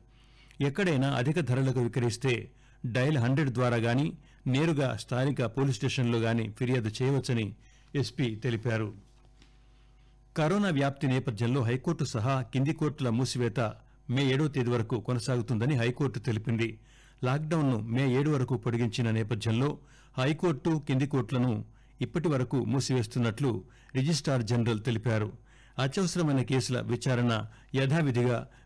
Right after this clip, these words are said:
వీడియో కాన్ఫరెన్స్ ద్వారా కొనసాగుతుందని తెలిపారు. ఆకాశవాణి వార్తల కోసం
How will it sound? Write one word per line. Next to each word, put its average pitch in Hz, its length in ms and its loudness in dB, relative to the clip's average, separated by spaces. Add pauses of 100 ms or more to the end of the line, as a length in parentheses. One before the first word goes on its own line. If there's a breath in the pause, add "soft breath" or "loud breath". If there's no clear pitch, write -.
వీడియో 151 300 2
కాన్ఫరెన్స్ 120 480 -2
ద్వారా 117 260 0
కొనసాగుతుందని 117 840 -2 (140)
తెలిపారు. 117 440 -2 (2000 soft breath)
ఆకాశవాణి 147 580 0
వార్తల 135 320 0
కోసం 156 540 -2